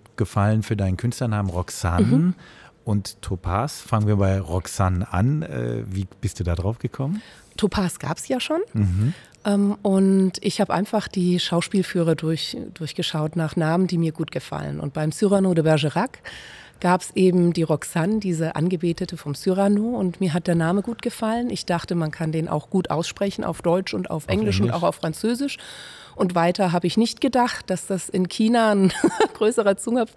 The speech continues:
Speaker 2: Zungenbrecher wird. War mir zu dem
Speaker 1: Ja, das wär doch
Speaker 2: Zeitpunkt
Speaker 1: wahrscheinlich
Speaker 2: nicht
Speaker 1: bei
Speaker 2: klar.
Speaker 1: jedem Wort so, oder? Ich meine,
Speaker 2: <laughs> Wahrscheinlich, ja. Ja, ja, genau. Also, ähm, und es bedeutet eben auch die Strahlende.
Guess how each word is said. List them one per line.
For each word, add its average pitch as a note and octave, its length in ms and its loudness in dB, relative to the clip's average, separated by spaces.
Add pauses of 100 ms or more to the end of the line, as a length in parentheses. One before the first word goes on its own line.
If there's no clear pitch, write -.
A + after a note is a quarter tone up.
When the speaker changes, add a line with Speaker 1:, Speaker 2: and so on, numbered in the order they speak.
(100)
Speaker 2:
Zungenbrecher G#3 800 2
wird. G#3 320 2 (500)
War F#3+ 140 6
mir G3+ 180 8
zu G#3+ 140 0
dem G#3 320 6
Speaker 1:
Ja, A#2 140 4
das B2+ 140 4
wär C#3 100 4
doch A3 80 6
Speaker 2:
Zeitpunkt - 100 4
Speaker 1:
wahrscheinlich - 320 4
Speaker 2:
nicht B2 100 0
Speaker 1:
bei B2+ 100 4
Speaker 2:
klar. C#4 220 6
Speaker 1:
jedem D3+ 160 4 (120)
Wort G#4+ 280 2
so, D#3+ 160 6
oder? - 400 4
Ich - 140 -2
meine, D#3+ 180 2
Speaker 2:
<laughs> - 0 -
Wahrscheinlich, F3 680 2
ja. F3 200 2 (960)
Ja, E3+ 160 2
ja, E3 200 0
genau. C#3 340 -4 (120)
Also, F3+ 360 4
ähm, F#3+ 300 4
und F3 600 2
es - 140 -2
bedeutet G3 460 4
eben A3+ 160 0
auch G3+ 180 0
die G#3+ 120 -2
Strahlende. G3 720 0